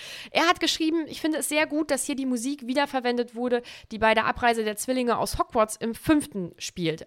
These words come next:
Und das ist ja während der, ähm, Szene, äh, in dem Laden von den Zwillingen, also von Fred und George. Ähm,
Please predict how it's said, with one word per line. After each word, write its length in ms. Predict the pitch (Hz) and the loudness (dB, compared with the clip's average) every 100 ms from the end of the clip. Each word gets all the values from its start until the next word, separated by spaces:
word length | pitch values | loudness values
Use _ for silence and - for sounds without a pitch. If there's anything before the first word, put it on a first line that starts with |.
| - | -10
Und 80 | 190 | -2
das 140 | 226 | 0
ist 100 | 277 | 0
ja 140 | 262 226 | 0 2
während 260 | 240 233 | 2 0
der, 320 | 233 208 208 - | 2 4 4 2
ähm, 420 | 190 190 185 190 - | -2 -2 -4 -8 -8
Szene, 680 | - 233 226 214 202 202 - | -6 0 2 4 4 2 0
äh, 260 | - 185 185 | -4 -4 -2
in 140 | 196 | -2
dem 420 | 190 180 185 180 - | -2 -2 -4 -8 -8
Laden 380 | 196 196 202 190 | 4 6 6 2
von 480 | - 190 185 175 180 - - _ - | -4 -4 -2 -4 -6 -14 -20 _ -4
den 240 | 175 175 | -2 -2
Zwillingen, 400 | - 214 170 202 370 _ _ - | -2 0 0 -2 -6 _ _ -14
also 140 | 175 | -12
von 160 | 165 175 | -8 -6
Fred 160 | 190 | -4
und 100 | 170 | -4
George. 340 | 160 175 - - _ - - - - - - - | -2 -2 -2 -8 _ -20 -20 -20 -20 -20 -16 -2
Ähm, 680 | 226 226 226 226 226 226 | 2 2 0 -4 -6 -8